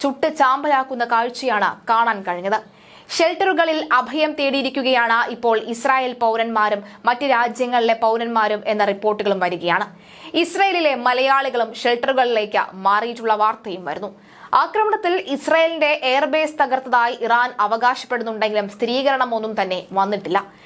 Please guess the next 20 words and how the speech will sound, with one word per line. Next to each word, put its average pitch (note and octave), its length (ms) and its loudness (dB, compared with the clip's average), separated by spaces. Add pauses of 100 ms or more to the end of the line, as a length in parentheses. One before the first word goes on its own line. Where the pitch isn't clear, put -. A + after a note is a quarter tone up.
(300)
മിസൈൽ E4 360 4
ആക്രമണത്തിൽ E4+ 800 0
ആളപായമുണ്ടായിട്ടില്ലെന്നാണ് C4+ 1600 2
ഇസ്രായേൽ B3 380 -2
വ്യക്തമാക്കിയിരിക്കുന്നത്. A3 1120 -2 (400)
നൂറ്റി F4+ 340 2
എൺപതിലധികം E4+ 760 0
മിസൈലുകളാണ് C4+ 720 2
തൊടുത്തത് A3+ 340 2
എന്നാണ് G#3+ 500 0
റിപ്പോർട്ട്. F#3+ 360 -2 (420)
ആദ്യഘട്ടത്തിൽ C#4 680 2
നൂറിലധികം C4 640 2
മിസൈലുകൾ C4 520 2
തൊടുത്തുവെന്നാണ് A#3 720 0
പുറത്തു A3+ 280 0
വന്നിരിക്കുന്ന G3 420 -2
പ്രാഥമിക G#3 640 -2
വിവരം. E3+ 280 0 (360)
എന്നാൽ A3 320 2